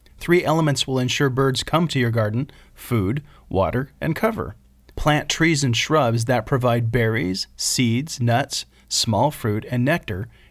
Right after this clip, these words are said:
and the birds will come. Native plants are generally the best as the birds will recognize them. Deciduous plants supply the most nuts, berries, and seeds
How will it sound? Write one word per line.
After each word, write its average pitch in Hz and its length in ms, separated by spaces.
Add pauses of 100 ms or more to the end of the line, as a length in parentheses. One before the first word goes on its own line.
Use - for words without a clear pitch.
and 110 120
the 110 60
birds 135 300
will 104 80
come. 76 460 (520)
Native 147 360
plants 139 340
are 123 80
generally 156 540
the 120 120
best 127 440
as 127 100
the 143 80
birds 165 320
will 165 140
recognize 120 600
them. - 200 (320)
Deciduous 180 500
plants 110 380
supply 131 380
the 123 80
most 117 320
nuts, - 420 (220)
berries, 123 440
and 113 120
seeds 117 480